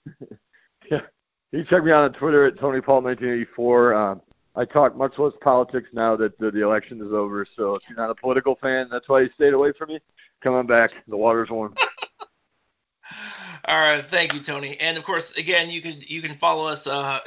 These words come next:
Speaker 2: all episodes of the Horizon Roundtable are on horizon roundtable dot com.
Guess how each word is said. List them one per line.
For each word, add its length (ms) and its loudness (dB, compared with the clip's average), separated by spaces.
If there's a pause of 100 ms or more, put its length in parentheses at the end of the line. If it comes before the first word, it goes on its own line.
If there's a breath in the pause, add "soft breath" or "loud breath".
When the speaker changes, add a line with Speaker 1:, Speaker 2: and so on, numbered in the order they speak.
(360)
Speaker 2:
all 180 6
episodes 400 -2
of 60 -16
the 60 -10
Horizon 340 -6
Roundtable 520 -8
are 240 2
on 140 2
horizon 420 -2
roundtable 460 -10
dot 200 -6
com. 420 2